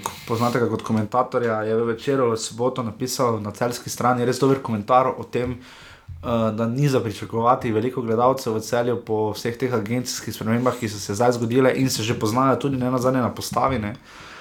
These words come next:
Eh, da vidimo, da igralci, ki so prihajali, so zdaj praktično že vsi v kadru, bolj ali manj, ne. Eh, videli smo, eh, srečanje dveh, eh, novih, eh, trenerjev. Eh, Igor Jovičević, eh, trener Celja, je bil na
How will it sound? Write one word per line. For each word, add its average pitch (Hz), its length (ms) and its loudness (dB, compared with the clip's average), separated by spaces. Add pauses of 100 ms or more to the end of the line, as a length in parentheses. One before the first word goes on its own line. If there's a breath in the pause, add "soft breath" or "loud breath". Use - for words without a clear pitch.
(200 loud breath)
Eh, - 40 -20
da 104 360 -2
vidimo, 120 260 0
da 113 80 2
igralci, 113 340 2
ki 131 100 -10
so - 120 -8
prihajali, 117 460 2
so 95 80 -8
zdaj 110 120 0
praktično 117 400 -4
že 101 100 -2
vsi 98 180 -4
v 117 100 -2
kadru, 123 320 2
bolj 117 180 0
ali 104 120 0
manj, 123 260 0
ne. 110 160 -2 (480 loud breath)
Eh, - 140 -10 (420)
videli 127 340 4
smo, 117 300 -2 (220)
eh, 101 340 -4
srečanje 131 560 2
dveh, 135 300 6
eh, - 760 -16 (240)
novih, 131 420 0 (220)
eh, 98 400 0
trenerjev. 117 720 2 (460 loud breath)
Eh, - 100 -6 (540)
Igor 135 220 2
Jovičević, 123 640 0 (100)
eh, - 100 -10 (600)
trener 120 500 -2
Celja, 139 360 2
je 113 120 2
bil 120 120 -2
na 131 120 0